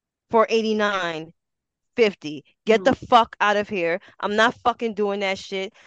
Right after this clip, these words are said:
Speaker 1: I'm not fucking spending ninety dollars on a pair of sneakers that I got for forty-four dollars. Even though it's twenty something years ago, I don't give a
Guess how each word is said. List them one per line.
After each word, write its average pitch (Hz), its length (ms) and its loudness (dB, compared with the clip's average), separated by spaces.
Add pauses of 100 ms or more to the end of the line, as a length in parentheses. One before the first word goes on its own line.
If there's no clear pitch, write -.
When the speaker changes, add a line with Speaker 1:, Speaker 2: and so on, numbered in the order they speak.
(100)
Speaker 1:
I'm 254 220 -2
not 254 240 2
fucking 247 640 -2
spending 208 800 -2 (560)
ninety 240 420 0
dollars 220 320 0
on 214 120 -4
a - 20 -4
pair 220 220 -10
of 202 80 -12
sneakers 196 320 -10
that 180 200 -4
I 202 140 0
got 185 220 0
for 180 100 -16
forty-four 185 460 -8
dollars. 165 340 -4
Even 214 300 -4
though 269 220 4
it's - 260 -4
twenty 302 360 -2
something 262 400 -8
years 254 200 -4
ago, 196 280 -2
I 220 200 -4
don't 220 260 -6
give 202 140 -8
a 165 80 -6